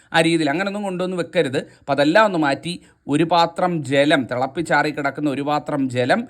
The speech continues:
അതല്ലെങ്കിൽ ഒരു പടലപ്പഴമോ അല്ലെ ഒരു പാത്രം പഴമോ ഒക്കെ വെച്ചത്, ആ ഒരു പഴവർഗ്ഗങ്ങൾ, ആപ്പിളോ ഓറഞ്ചോ മാങ്ങയോ എന്താണെന്ന് വെച്ചാൽ അത്തരത്തിൽ പഴവർഗ്ഗങ്ങൾ എന്തെങ്കിലും ഉണ്ടെങ്കിൽ അത് കാണുന്ന രീതിയിൽ വെച്ചേക്ക്. അടുക്കളയിൽ കയറുമ്പോൾ ആദ്യം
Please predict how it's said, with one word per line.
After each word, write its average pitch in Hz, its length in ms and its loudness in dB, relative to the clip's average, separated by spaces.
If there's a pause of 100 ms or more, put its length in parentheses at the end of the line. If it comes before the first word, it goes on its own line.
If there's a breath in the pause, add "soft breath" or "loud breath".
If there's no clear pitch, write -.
(240 loud breath)
അതല്ലെങ്കിൽ 135 580 0 (300 loud breath)
ഒരു 127 140 -4
പടലപ്പഴമോ 127 800 2
അല്ലെ 127 180 0
ഒരു 127 200 -2
പാത്രം 127 460 -2
പഴമോ 123 460 0 (100)
ഒക്കെ - 160 -8
വെച്ചത്, 139 440 -2 (320 loud breath)
ആ 139 120 4
ഒരു 160 180 4
പഴവർഗ്ഗങ്ങൾ, 143 720 2
ആപ്പിളോ 135 380 0
ഓറഞ്ചോ 131 440 -2 (180)
മാങ്ങയോ 123 420 -2 (340 soft breath)
എന്താണെന്ന് 180 480 2
വെച്ചാൽ 135 280 -2
അത്തരത്തിൽ 170 560 2
പഴവർഗ്ഗങ്ങൾ 180 720 0
എന്തെങ്കിലും 139 400 -4
ഉണ്ടെങ്കിൽ 123 360 -4 (260 soft breath)
അത് 160 200 -2
കാണുന്ന 175 480 2
രീതിയിൽ 143 340 -2
വെച്ചേക്ക്. 123 340 -4
അടുക്കളയിൽ 156 460 0
കയറുമ്പോൾ 139 400 -2
ആദ്യം 120 400 -2